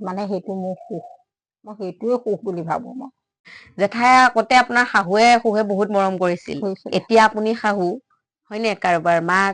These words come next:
Speaker 2: কাৰোবাৰ শাহু।
Speaker 1: উম।
Speaker 2: এতিয়া আমাৰ বৌ আছে, বৌয়ে কিন্তু আমাক বহুত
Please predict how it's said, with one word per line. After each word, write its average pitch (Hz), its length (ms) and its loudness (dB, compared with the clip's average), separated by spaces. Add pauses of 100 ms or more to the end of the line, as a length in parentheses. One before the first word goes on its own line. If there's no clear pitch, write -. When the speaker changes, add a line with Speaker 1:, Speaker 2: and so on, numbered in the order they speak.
(100)
Speaker 2:
কাৰোবাৰ 160 380 0
শাহু। 180 320 -2 (280)
Speaker 1:
উম। 202 180 -14 (200)
Speaker 2:
এতিয়া 262 240 6
আমাৰ 254 180 4
বৌ 226 200 6
আছে, 240 260 4 (160)
বৌয়ে 208 220 4
কিন্তু 233 200 -2
আমাক 269 160 0
বহুত 226 260 0